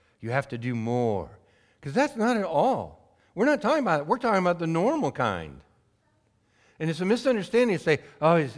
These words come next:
he's just asking us to do more." I'm not asking anybody to do more. I'm asking you to love other people. "By this will all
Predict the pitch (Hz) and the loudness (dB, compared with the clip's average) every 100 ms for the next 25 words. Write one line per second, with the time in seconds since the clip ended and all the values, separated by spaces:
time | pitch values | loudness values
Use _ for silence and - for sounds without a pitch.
0 | 139 139 147 131 135 131 120 - 104 87 | -10 -8 -6 -6 -6 -4 -6 -6 -16 -16
1 | 101 113 113 101 110 - 127 123 143 180 | -10 -8 -6 -6 -8 -12 -8 -2 0 0
2 | 127 123 127 143 165 123 110 117 120 113 | 0 -4 -6 -4 -2 -4 -6 -8 -4 -2
3 | 117 127 120 _ _ _ _ _ _ _ | -2 -4 -10 _ _ _ _ _ _ _
4 | _ 123 131 160 170 151 143 139 117 - | _ -6 0 0 -2 -4 -4 -4 -8 -16
5 | 123 123 120 117 107 - _ - 110 131 | -8 -4 -4 -6 -10 -16 _ -16 -6 -2
6 | 120 90 85 90 _ _ _ _ _ _ | -2 -2 -10 -18 _ _ _ _ _ _
7 | _ _ _ _ _ _ _ _ _ _ | _ _ _ _ _ _ _ _ _ _
8 | _ _ _ _ _ _ _ _ _ _ | _ _ _ _ _ _ _ _ _ _
9 | _ _ _ - 104 - 110 90 87 87 | _ _ _ -12 -12 -10 -12 -12 -18 -20
10 | _ _ _ _ _ _ _ _ _ _ | _ _ _ _ _ _ _ _ _ _
11 | _ _ 117 131 156 147 139 143 143 147 | _ _ -4 -2 -2 -2 0 0 -2 -8